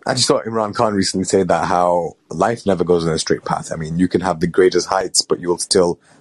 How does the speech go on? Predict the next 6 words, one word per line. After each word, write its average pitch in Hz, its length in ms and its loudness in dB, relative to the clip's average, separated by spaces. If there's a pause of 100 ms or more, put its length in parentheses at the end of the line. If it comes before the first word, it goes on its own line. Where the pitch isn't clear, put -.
have, 90 440 -2 (400)
you 95 80 2
know, 85 220 0 (500)
falls. - 640 0 (280)
So 90 500 2 (920)
essentially, 101 720 -2